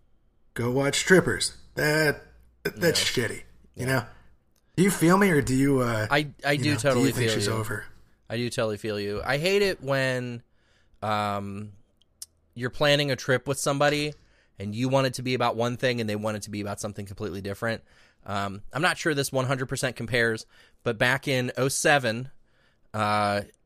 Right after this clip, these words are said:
Speaker 2: I actually had been, I was in the process of making plans to spend all of the money I made at the Renaissance Festival over the summer, uh,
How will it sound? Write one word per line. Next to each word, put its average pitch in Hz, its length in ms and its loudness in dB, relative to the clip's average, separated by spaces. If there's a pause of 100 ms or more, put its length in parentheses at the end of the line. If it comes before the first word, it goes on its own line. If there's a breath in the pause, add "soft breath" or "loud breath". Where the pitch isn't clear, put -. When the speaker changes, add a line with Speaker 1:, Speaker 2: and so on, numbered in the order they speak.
Speaker 2:
I 117 200 2
actually 120 840 0 (600)
had 113 720 2 (1120)
been, 123 300 2
I 127 140 2
was 120 200 -2
in 151 480 -2
the 131 140 2
process 147 460 0
of 139 80 -4
making 135 300 0
plans 120 600 -2 (440 soft breath)
to - 120 -6
spend 120 340 2
all 135 340 6
of 160 120 4
the 160 80 2
money 156 260 2
I 156 80 4
made 151 220 2
at 139 80 -6
the 147 80 -2
Renaissance 143 480 0
Festival 107 420 0
over 101 200 -2
the 98 100 -6
summer, 98 440 -2 (920)
uh, 101 320 0